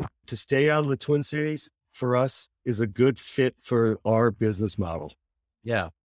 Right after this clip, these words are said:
Speaker 2: So interesting. You know, if you're talking to another shred operator, somebody who runs their business and they're, they're in a smaller market, what would you say to them? They're in a smaller market like you, related to this larger one.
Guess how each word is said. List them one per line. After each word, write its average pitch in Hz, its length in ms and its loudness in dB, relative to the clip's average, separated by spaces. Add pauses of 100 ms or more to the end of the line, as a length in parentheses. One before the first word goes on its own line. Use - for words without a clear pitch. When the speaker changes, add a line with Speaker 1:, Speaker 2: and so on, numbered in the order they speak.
Speaker 2:
So 202 380 2
interesting. 107 600 -2 (220)
You 165 140 0
know, 123 140 0
if 143 200 -2
you're 220 320 6
talking 170 500 0
to 147 280 -2
another 131 420 2
shred 110 600 0
operator, 82 640 0
somebody 123 340 -2
who 127 80 0
runs 107 320 0
their 110 180 0
business 104 680 -2
and 110 140 0
they're, 123 380 2 (220)
they're 190 220 4
in 175 80 4
a 147 80 4
smaller 135 680 2
market, 110 600 0 (340)
what 151 240 2
would 156 160 2
you 127 80 -2
say 120 260 0
to 104 100 -4
them? 73 200 -6
They're 156 160 4
in 175 80 2
a 151 60 0
smaller 165 400 4
market 127 360 2
like 117 200 0
you, 120 240 0 (240)
related 127 640 2
to 143 100 -4
this 113 260 0
larger 110 460 2
one. 95 340 -2